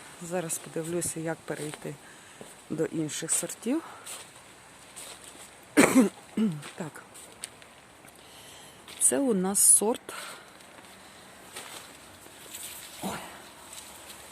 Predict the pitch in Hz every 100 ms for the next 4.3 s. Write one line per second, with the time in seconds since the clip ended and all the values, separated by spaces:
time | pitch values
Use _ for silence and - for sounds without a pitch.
0 | - - - - - - - - - -
1 | 196 185 - 277 302 - - - - -
2 | - - - - - - - - - -
3 | - - - - - - - - - 196
4 | 208 202 262